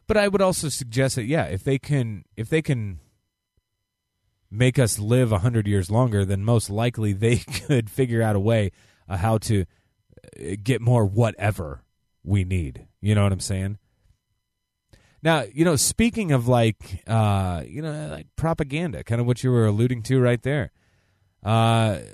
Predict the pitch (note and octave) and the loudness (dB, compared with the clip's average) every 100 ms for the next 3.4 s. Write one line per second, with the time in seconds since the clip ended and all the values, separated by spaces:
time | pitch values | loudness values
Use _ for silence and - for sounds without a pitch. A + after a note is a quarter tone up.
0 | - G2+ D#3 A3 G3+ G3 E3 A#2+ - C3 | -8 2 4 4 2 2 2 2 2 4
1 | D3+ - C#3 D3 - - G#2 F#2+ - D3 | 4 2 0 0 -2 -2 0 0 0 -2
2 | D3+ G#2 F2+ E2+ G2+ A2+ A#2+ A2 B2 B2+ | 2 2 2 0 0 2 4 4 4 2
3 | A2+ B2+ C#3+ | 2 0 0